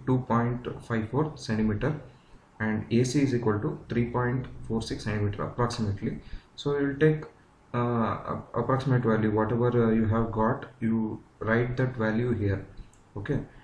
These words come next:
uh, this I have taken accurate value, but, uh, in your case, whatever the measurement you have got, you write it here.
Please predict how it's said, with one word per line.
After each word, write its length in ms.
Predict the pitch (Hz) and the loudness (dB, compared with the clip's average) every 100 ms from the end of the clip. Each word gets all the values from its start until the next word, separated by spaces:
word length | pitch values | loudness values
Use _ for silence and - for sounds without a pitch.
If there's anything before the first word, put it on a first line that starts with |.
| - - - | -20 -14 -6
uh, 240 | 104 104 101 | -2 -2 0
this 240 | 131 127 | 0 2
I 100 | 127 | 2
have 320 | 123 123 - | 4 2 2
taken 360 | 113 120 131 110 | 0 2 0 0
accurate 460 | 107 107 135 135 123 | -2 2 4 4 4
value, 420 | 104 101 160 - - - - | 4 4 0 -4 -16 -18 -4
but, 320 | 113 120 - | 0 2 4
uh, 440 | 120 113 110 104 - - | 4 4 2 0 -4 0
in 160 | 113 | 2
your 220 | 127 135 131 | 4 2 4
case, 340 | 135 147 147 | 4 4 2
whatever 380 | 110 110 131 135 | 0 2 2 2
the 140 | 127 123 | 4 4
measurement 560 | 110 104 123 127 127 | 4 4 4 6 6
you 100 | 120 | 4
have 260 | 113 113 - | 2 0 2
got, 400 | 113 107 98 - | 2 2 0 -4
you 180 | 107 110 | 0 2
write 260 | 107 104 | 0 0
it 120 | 123 123 | -4 -2
here. 280 | 101 95 | -2 -4